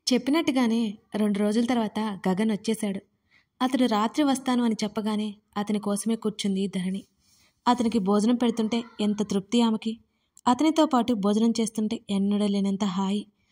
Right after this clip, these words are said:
రోజుటి మీద కాస్త ఎక్కువే తిన్నా ఫీలింగ్. ఇవన్నీ తనకనిపించేవి మాత్రమే. "రెస్ట్ తీసుకోరా, ఇంకా ఏదో పనిలో ఉన్నా?" అతన్ని అడిగింది ధరణి. "రెస్ట్‌లెస్‌గా ఏం లేదు,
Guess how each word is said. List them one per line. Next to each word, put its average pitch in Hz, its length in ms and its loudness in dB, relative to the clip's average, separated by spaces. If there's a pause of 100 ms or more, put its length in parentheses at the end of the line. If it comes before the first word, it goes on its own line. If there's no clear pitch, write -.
(160)
రోజుటి 254 340 4
మీద 247 140 4
కాస్త 226 520 -2
ఎక్కువే 220 360 0
తిన్నా 214 320 -2
ఫీలింగ్. 208 340 -2 (540)
ఇవన్నీ 254 360 4
తనకనిపించేవి 226 840 0
మాత్రమే. 202 500 -2 (720)
"రెస్ట్ 214 200 0
తీసుకోరా, 277 520 2 (540)
ఇంకా 247 240 2
ఏదో 254 200 4
పనిలో 226 380 0
ఉన్నా?" 214 220 -2 (120)
అతన్ని 202 360 0
అడిగింది 196 420 0
ధరణి. 190 320 -2 (680)
"రెస్ట్‌లెస్‌గా 254 520 0
ఏం 220 240 2
లేదు, 196 300 0